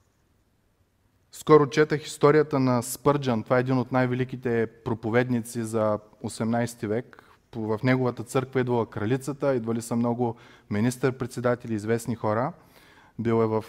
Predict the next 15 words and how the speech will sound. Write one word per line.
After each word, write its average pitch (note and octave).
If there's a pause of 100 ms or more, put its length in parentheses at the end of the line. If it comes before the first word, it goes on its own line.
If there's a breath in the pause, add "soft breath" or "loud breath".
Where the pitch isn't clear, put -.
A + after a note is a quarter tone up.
а, A2+
в -
Лондон A#2
неговата A2+
църква. B2 (540 soft breath)
И B2+
неговото E3
свидетелство D3+
е, F#3+
че -
когато D3+
е E3
бил D3+
шестнайсет C#3+
годишен, C#3